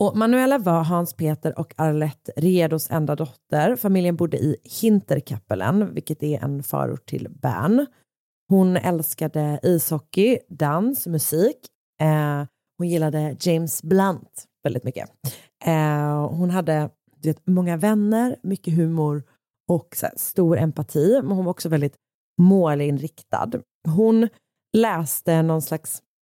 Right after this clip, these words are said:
det verkar vara någon slags typ så administratörsutbildning på något sätt,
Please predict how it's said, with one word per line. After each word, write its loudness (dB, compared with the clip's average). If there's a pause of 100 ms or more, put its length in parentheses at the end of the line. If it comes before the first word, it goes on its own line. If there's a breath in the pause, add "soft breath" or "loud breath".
(160)
det 0
verkar 0
vara 0
någon 2
slags -6
typ -6
så -2 (360)
administratörsutbildning 0
på -4
något -2
sätt, -2